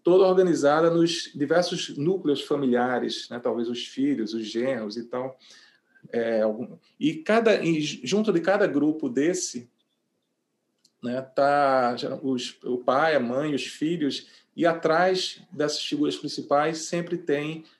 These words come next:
uma babá, um empregado, geralmente negros, ao contrário dos, é, das pessoas que estão à frente, né, desses núcleos, né? Então, é, é uma fotografia que eu acho que condensa,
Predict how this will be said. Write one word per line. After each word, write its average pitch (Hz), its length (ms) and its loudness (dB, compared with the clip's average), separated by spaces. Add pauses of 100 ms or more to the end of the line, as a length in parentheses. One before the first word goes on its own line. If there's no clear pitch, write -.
(100)
uma 139 140 0
babá, 127 640 0 (460)
um 131 100 -6
empregado, 127 800 -2 (400)
geralmente 139 600 0
negros, 123 640 0
ao 120 100 -4
contrário 123 600 -2
dos, 123 720 -4 (320)
é, 120 360 -2
das 123 160 -2
pessoas 127 280 -4
que - 40 -8
estão 139 140 -2
à 143 60 -2
frente, 117 420 -6
né, 113 100 -8
desses 113 240 -8
núcleos, 110 540 -8
né? - 100 -18 (520)
Então, 202 400 2
é, 151 600 4
é - 40 -2
uma 165 120 2
fotografia 175 720 2
que - 100 -6
eu 165 80 4
acho 165 260 -2
que - 220 -6
condensa, 165 920 0